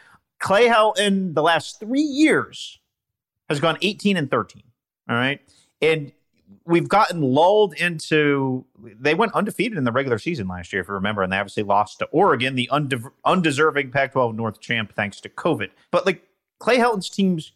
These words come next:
completely undisciplined, always, like, leading the country, or if not the Pac-twelve in penalties. Clay Helton wears asbestos pants, man. The guy's been on the hot seat more times, and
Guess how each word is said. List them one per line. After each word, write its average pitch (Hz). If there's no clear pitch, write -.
completely 170
undisciplined, 139
always, 165
like, 147
leading 151
the 139
country, 156
or 123
if 147
not 151
the -
Pac-twelve 139
in 127
penalties. 120
Clay 175
Helton 185
wears 160
asbestos 139
pants, 123
man. 90
The -
guy's 160
been 160
on 143
the 123
hot 156
seat 107
more 117
times, 104
and 120